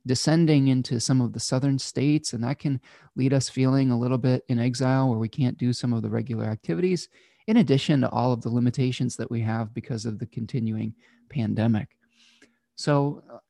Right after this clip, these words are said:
you know, it's a, it's the rough time of winter where we're all kind of over it and we're ready for the sun to come back and we're ready for it to get a little warmer.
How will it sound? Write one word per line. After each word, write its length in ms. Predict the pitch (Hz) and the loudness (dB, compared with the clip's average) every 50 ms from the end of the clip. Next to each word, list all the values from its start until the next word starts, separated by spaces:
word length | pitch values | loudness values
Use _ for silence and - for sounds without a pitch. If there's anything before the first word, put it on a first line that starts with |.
| _ | _
you 100 | - 185 | -2 0
know, 160 | 202 214 226 | 2 2 2
it's 180 | 226 233 - - | 2 0 0 0
a, 100 | 240 240 | 0 0
it's 200 | 240 226 - - - | 0 -2 -6 -8 -8
the 80 | - 190 | -2 0
rough 240 | 196 214 226 - - | 0 0 0 -2 -2
time 260 | - 202 196 214 208 | -2 0 2 2 2
of 140 | 190 151 156 | 2 2 2
winter 360 | 180 208 214 - 175 131 127 | 2 2 2 2 2 2 2
where 140 | 131 131 135 | 2 2 2
we're 160 | 135 135 143 | 2 2 2
all 80 | 147 | 2
kind 240 | 147 - - 165 156 | 2 0 0 2 2
of 100 | 147 117 | 2 2
over 300 | 123 139 151 147 160 170 | 2 2 2 2 2 0
it 160 | 180 190 - | 0 -2 -2
and 140 | - 170 123 | -4 -4 -2
we're 120 | 117 120 120 | 0 0 2
ready 460 | 123 131 139 151 156 151 151 147 - _ _ _ _ _ _ _ | 2 2 4 4 2 2 2 0 -4 _ _ _ _ _ _ _
for 280 | _ - 147 143 139 139 | _ 2 2 4 4 4
the 120 | 123 127 | 2 0
sun 340 | 120 - - 156 160 175 180 | 0 0 2 2 4 4 2
to 80 | 170 170 | 2 0
come 240 | - - 160 156 151 | 0 2 2 2 2
back 400 | 156 151 160 170 170 165 - - | 2 2 2 2 2 0 0 0
and 160 | 123 120 123 | 0 2 2
we're 80 | 120 | 2
ready 240 | 120 131 139 143 151 | 2 2 2 2 0
for 160 | 143 - - | 0 0 -2
it 80 | 135 127 | -2 -2
to 80 | - 117 | -2 -4
get 140 | - 135 135 | -4 -2 0
a 80 | 143 | 0
little 220 | 139 139 135 127 120 | 0 0 0 0 0
warmer. 520 | 120 131 143 147 147 147 147 147 143 127 | 2 2 2 2 2 2 2 2 2 0